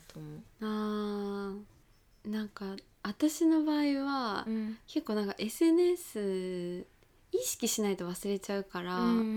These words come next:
Speaker 1: ん。
Speaker 2: なんか、なんか最近とか、気をつけないと忘れちゃうの、見るのとか。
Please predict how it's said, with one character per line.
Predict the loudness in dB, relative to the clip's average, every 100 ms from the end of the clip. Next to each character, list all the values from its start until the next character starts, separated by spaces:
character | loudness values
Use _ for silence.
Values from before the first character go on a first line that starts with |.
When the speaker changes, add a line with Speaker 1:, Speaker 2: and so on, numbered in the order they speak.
| -2 -2
Speaker 1:
ん。 | -6 -12 -20 _ _ _
Speaker 2:
な | -4
ん | -4
か、 | -6 -6 -6 -6 -8 -16 _ _ _ -6
な | -6
ん |
か |
最 | 0 4 6
近 | 6 6 6
と | 2
か、 | -2 -2 -4 -6 -16 -20 -20 0
気 | 8
を | 10
つ | 10 4
け | 4
な | 4
い | 2
と | 0
忘 | -4 0
れ | -2
ち | 0
ゃ | -2
う |
の、 | -2
見 | 2 2
る | 2
の | 0 -6
と | -8
か。 | -8